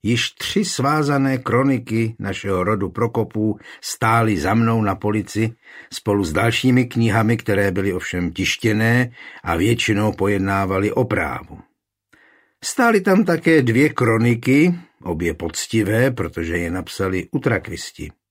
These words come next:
Ale já osobně považuji za nejlepší historické pojednání to, které píšeme my s bratrancem Petrem. "Řekl bych, že to nejsložitější, co nás v tomhle svazku pamětí čekalo, máme za sebou,"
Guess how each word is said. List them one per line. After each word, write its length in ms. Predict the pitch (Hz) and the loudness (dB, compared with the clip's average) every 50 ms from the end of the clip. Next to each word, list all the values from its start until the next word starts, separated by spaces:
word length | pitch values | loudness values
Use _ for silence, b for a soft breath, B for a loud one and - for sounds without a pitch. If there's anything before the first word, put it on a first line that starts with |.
| _ b b b b b b b b b b b | _ b b b b b b b b b b b
Ale 180 | - 131 147 165 | 0 2 4 4
já 160 | 180 214 214 | 4 4 2
osobně 440 | - 190 175 - 202 208 226 180 - | 0 0 2 2 2 4 4 2 4
považuji 480 | - 156 151 160 160 147 156 156 143 | 4 4 4 4 4 6 4 4 4
za 140 | 113 110 113 | 6 4 4
nejlepší 540 | 123 147 170 180 175 170 170 - - 127 104 | 4 6 6 6 4 4 2 0 0 0 2
historické 640 | 120 117 113 - 143 131 135 123 - - 135 120 | 2 0 0 0 0 0 0 0 0 0 0 0
pojednání 680 | 117 - 110 117 123 123 117 127 123 120 117 110 101 92 | 0 0 2 2 2 2 2 0 0 2 2 0 0 -2
to, 220 | 90 - 147 156 160 | -2 0 0 0 0
které 400 | 156 - - 160 156 156 147 143 | 0 0 0 2 4 4 2 0
píšeme 520 | - 143 131 120 - 139 120 120 120 110 | -2 -4 -2 0 2 2 2 4 4 2
my 420 | 98 90 92 92 85 73 71 71 - | 2 2 0 0 -2 -2 -6 -12 -12
s 120 | - - | -10 -8
bratrancem 720 | 78 76 110 120 117 - 123 117 113 110 101 - 107 107 104 | -6 -2 0 0 0 2 2 0 0 0 0 -2 -2 -2 -2
Petrem. 640 | - - 71 - - - - - - - 101 101 117 _ _ _ _ _ _ _ _ _ _ _ _ B B B B B B B B B B B B B B B B B | -2 -4 -6 -6 -10 -14 -14 -14 -14 -14 -16 -18 -18 _ _ _ _ _ _ _ _ _ _ _ _ B B B B B B B B B B B B B B B B B
"Řekl 360 | - 117 165 180 175 208 202 | 0 0 2 2 4 2 2
bych, 320 | 135 98 110 95 - - - - - - | 4 2 0 0 -2 -6 -14 -16 -12 -6
že 200 | 120 123 156 156 | 0 0 0 2
to 140 | 165 151 | 4 4
nejsložitější, 1000 | 143 151 170 220 208 - 214 180 160 135 139 127 127 131 131 123 117 - 120 117 113 | 4 6 4 2 2 2 2 2 4 4 2 0 2 2 2 2 2 0 -2 -2 -2
co 140 | - - 120 | 0 0 2
nás 420 | 123 123 120 120 117 117 - - | 2 2 2 2 0 -2 -4 -8
v 100 | - - | -8 -2
tomhle 320 | - 139 135 117 131 123 | 2 2 4 4 4 2
svazku 420 | 117 - 127 120 117 - - 135 120 | 2 0 0 0 -2 -2 -2 -4 -2
pamětí 560 | 120 120 117 120 123 120 113 113 - 117 113 | 0 2 2 4 4 2 0 0 -2 -4 -2
čekalo, 440 | 117 - 135 127 - 147 139 143 143 | 0 -2 -2 0 0 2 2 4 4
máme 340 | 139 135 135 147 165 185 180 | 2 2 2 2 0 0 0
za 120 | 185 160 | 0 0
sebou," 560 | 131 - 131 117 101 107 113 113 113 113 117 | 0 0 0 0 2 2 2 2 2 0 0